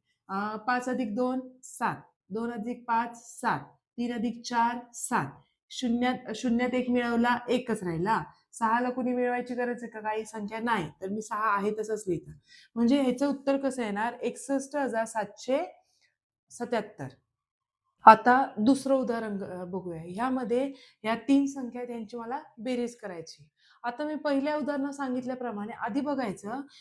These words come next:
मांडणी करायची आपल्याला उभी यांची आणि मग स-, बेरीज करायची.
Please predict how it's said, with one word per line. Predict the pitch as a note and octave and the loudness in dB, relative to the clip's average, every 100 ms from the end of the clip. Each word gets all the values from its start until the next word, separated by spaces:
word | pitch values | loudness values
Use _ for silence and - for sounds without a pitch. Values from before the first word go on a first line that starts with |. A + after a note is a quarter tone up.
| - _ | -20 _
मांडणी | - B3 B3+ C#4+ D#4 | 0 4 6 4 2
करायची | D4 B3 G3 G3+ | 0 -2 -2 -4
आपल्याला | F3+ G3 F#3+ | -6 -4 -4
उभी | G#3 G3+ G#3 | -2 0 2
यांची | F#3 E3+ D#3+ D#3 D3+ - | 0 -2 -8 -10 -14 -6
आणि | A3+ C4 | -2 2
मग | C#4 D#4 | 2 0
स-, | C#4 A#3+ G#3+ | -2 -4 0
बेरीज | A3 G3+ - | 0 0 -2
करायची. | F#3 E3 D#3 - | -8 -10 -10 -16